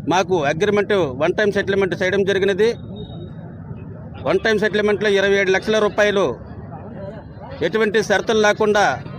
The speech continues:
నేరుగా మీ అకౌంట్లో వేస్తామని చెప్పి ఈ రోజు వరకు మాకు ఇరవై నాలుగు లక్షల రూపాయలు, ఎనభై వేల రూపాయల వరకు వేసి, రెండు లక్షల ఇరవై వేల నుండి రెండు లక్షల ముప్పై వేల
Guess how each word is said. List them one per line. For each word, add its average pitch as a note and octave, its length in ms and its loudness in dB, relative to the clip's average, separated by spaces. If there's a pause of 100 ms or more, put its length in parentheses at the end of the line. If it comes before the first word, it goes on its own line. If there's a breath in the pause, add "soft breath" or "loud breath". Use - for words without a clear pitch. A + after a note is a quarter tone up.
(440)
నేరుగా G#3 340 2
మీ G3+ 140 4
అకౌంట్లో G#3 420 2 (220)
వేస్తామని G3+ 480 0
చెప్పి G3+ 260 2 (840)
ఈ G#3 120 6
రోజు G#3+ 260 4
వరకు G#3+ 300 2 (600)
మాకు G3 260 2 (1200)
ఇరవై A3 240 2 (440)
నాలుగు G#3+ 300 2
లక్షల G#3+ 220 0 (100)
రూపాయలు, G#3+ 400 2 (1600)
ఎనభై G#3 220 2 (100)
వేల G3+ 200 2
రూపాయల A3+ 320 2
వరకు A3 180 0 (100)
వేసి, G#3 280 2 (1000)
రెండు G3+ 220 2
లక్షల A3+ 220 0 (100)
ఇరవై A3 240 2
వేల A3 140 4 (100)
నుండి A3+ 240 4 (140)
రెండు G3+ 160 2
లక్షల A3 280 0
ముప్పై G#3 220 0
వేల G#3 120 2